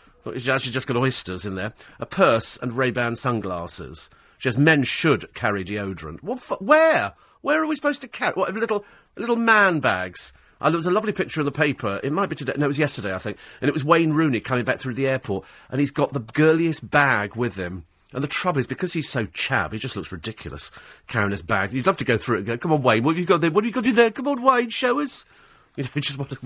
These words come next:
wait to see, don't you? But, uh, so that's it. So if you're going through your bag later on today, you'll all be doing it at home. You'll be going through it.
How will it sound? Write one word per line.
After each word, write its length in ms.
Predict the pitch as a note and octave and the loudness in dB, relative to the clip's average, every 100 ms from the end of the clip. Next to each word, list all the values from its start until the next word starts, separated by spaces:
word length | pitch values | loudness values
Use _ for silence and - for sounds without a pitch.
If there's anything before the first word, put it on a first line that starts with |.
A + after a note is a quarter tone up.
| B2+ | -10
wait 140 | B2+ - | -10 -4
to 80 | |
see, 320 | A#2+ - C3 A2+ | -2 2 2 2
don't 240 | B2 A#2+ | 2 2
you? 140 | G#2+ G2 - - - - - | 0 -4 -10 -18 -18 -20 -2
But, 280 | B2+ - D3+ | -2 0 4
uh, 180 | C3+ C3+ | 4 6
so 100 | F#3 | 4
that's 260 | A3 - | 4 4
it. 180 | C#3+ - | 2 2
So 160 | D#3+ D3+ | 2 2
if 160 | C#3 | 2
you're 100 | E3+ | 0
going 200 | F#3+ G#3 | 2 2
through 160 | G3 F3+ | 2 2
your 120 | D#3 | 4
bag 340 | D3+ C#3 A#2 | 4 4 2
later 300 | C3 A#2+ - | 0 -2 -2
on 80 | A#2+ | -4
today, 220 | A#2+ A#2 | -2 -2
you'll 140 | B2+ A#3+ | 0 0
all 80 | G3+ | 0
be 100 | E3 | 2
doing 260 | F#3+ D3+ | 2 2
it 140 | G2 - | -2 -2
at 100 | B2 | 2
home. 140 | C#3 | 2
You'll 80 | B2+ | 2
be 60 | |
going 220 | C#3+ F#3 E3 | 2 2 2
through 200 | E3 | 0
it. 80 | A#2 | 0